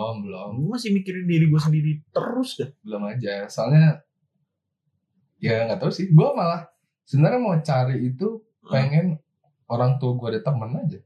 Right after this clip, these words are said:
Speaker 1: Oh iya.
Speaker 2: Iya. Balik lagi, gua balik ke orang tua lagi.
Speaker 1: Hmm.
Speaker 2: Jadi bukan buat gua doang.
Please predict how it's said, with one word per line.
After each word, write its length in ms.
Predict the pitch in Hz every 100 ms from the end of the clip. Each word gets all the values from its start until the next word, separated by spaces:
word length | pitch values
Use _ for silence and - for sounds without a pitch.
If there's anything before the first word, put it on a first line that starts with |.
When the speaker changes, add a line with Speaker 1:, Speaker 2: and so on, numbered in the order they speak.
| _ -
Speaker 1:
Oh 180 | 151
iya. 420 | 170 107 104 98 101
Speaker 2:
Iya. 260 | 185 113 92 _ _ _ _ _ _
Balik 260 | 123 117 123
lagi, 180 | 156 180
gua 160 | 123 110
balik 220 | 117 120
ke 80 | 107
orang 180 | 107
tua 160 | 104 110
lagi. 220 | 104 147
Speaker 1:
Hmm. 80 | 113
Speaker 2:
Jadi 140 | 123 175
bukan 200 | 143 110
buat 160 | 110 107
gua 140 | 110
doang. 240 | 143 165